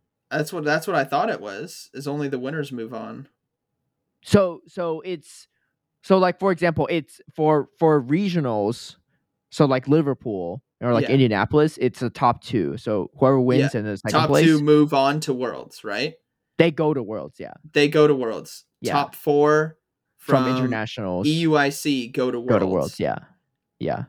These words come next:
Speaker 1: So all those tournaments, that's how you get all the players to compete at Worlds. It's not just anyone that shows up at Worlds can compete, I don't think.
Speaker 2: Oh, yeah, no, no, no, no. Yeah, those are the only few that go to Worlds, yeah.
Speaker 1: Yeah,
Speaker 2: Worlds can
Speaker 1: that's
Speaker 2: be
Speaker 1: what I,
Speaker 2: very
Speaker 1: yeah,
Speaker 2: limited,
Speaker 1: that's what I
Speaker 2: yeah, yeah.
Speaker 1: mean. So, like,
Speaker 2: Yeah.
Speaker 1: like, let's say,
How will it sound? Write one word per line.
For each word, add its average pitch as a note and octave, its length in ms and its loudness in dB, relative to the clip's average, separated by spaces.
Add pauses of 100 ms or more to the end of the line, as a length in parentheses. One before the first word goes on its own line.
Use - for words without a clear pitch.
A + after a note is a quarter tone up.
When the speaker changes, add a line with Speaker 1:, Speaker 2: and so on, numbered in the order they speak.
Speaker 1:
So - 240 2
all E3+ 240 2
those E3 180 0
tournaments, D#3+ 380 -4
that's C#3 200 -2
how E3 80 -2
you C#3+ 120 0
get C#3 160 0
all C3+ 100 0
the - 80 -8
players C3+ 360 -4
to C3+ 60 -8
compete C3 300 -8
at A#2 100 -6
Worlds. B2+ 240 -6
It's B2 140 -10
not C#3 220 0
just C#3+ 180 -10
anyone C#3+ 280 -4
that B2 80 -6
shows C3+ 220 -4
up C3 140 -8
at G2 100 -8
Worlds B2 300 -8
can A#2+ 200 -12
compete, A#2+ 500 -12 (140)
I B2 100 -8
don't A#2+ 200 -18
think. - 320 -18 (560)
Speaker 2:
Oh, D4 100 2
yeah, D4+ 160 -2
no, C#4+ 140 -8
no, C4 80 -10
no, F#3 200 -12
no. B2 240 -14
Yeah, D#3 220 -2
those G#3+ 260 0
are A#3+ 60 -2
the G3+ 100 0
only G3+ 260 -2
few F3+ 180 -4
that C#3 160 0
go D#3 120 4
to D3+ 80 2
Worlds, D#2 340 -6
yeah. G#2+ 180 2 (180)
Speaker 1:
Yeah, G3+ 140 6
Speaker 2:
Worlds C4+ 100 4
can B3 80 2
Speaker 1:
that's F3+ 140 6
Speaker 2:
be - 20 2
Speaker 1:
what F#3+ 80 4
I, F3+ 40 8
Speaker 2:
very F3+ 100 6
Speaker 1:
yeah, F#3+ 60 10
Speaker 2:
limited, F3+ 160 6
Speaker 1:
that's F#3 120 0
what G#3 80 4
I G3 40 8
Speaker 2:
yeah, G3 40 4
yeah. F#3+ 40 0
Speaker 1:
mean. D#3+ 220 2
So, E3 120 2
like, D#3 300 4
Speaker 2:
Yeah. D#2 180 -2 (420)
Speaker 1:
like, D#3+ 260 6
let's D#3+ 260 6
say, D#3+ 460 4